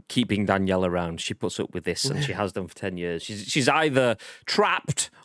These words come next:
Speaker 1: or a glutton for punishment. I'll let you decide. I'll let you decide. Or, or may-, maybe, do you know what? Maybe I have some redeeming features, potentially. Maybe.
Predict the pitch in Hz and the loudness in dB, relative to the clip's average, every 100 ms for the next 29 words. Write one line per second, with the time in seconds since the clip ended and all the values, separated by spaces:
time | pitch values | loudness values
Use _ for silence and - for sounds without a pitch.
0 | - 131 131 123 117 110 110 120 127 - | 2 2 4 2 2 0 -2 0 0 -2
1 | 85 95 110 - 104 107 - 87 76 - | -2 0 0 0 -4 -4 -2 -2 -4 -8
2 | - 110 113 120 117 92 85 95 110 - | -4 -2 -2 -4 -8 -8 -8 -4 -2 2
3 | 170 151 117 117 104 - 131 98 95 85 | 2 2 0 0 0 2 0 0 -4 -4
4 | 73 87 92 71 78 - 82 78 78 73 | -4 -2 -2 -2 -2 -6 -10 -8 -8 -8
5 | 76 85 82 - - - 87 - 95 92 | -8 -10 -10 -14 -12 -8 -6 -4 -2 -2
6 | 98 | -4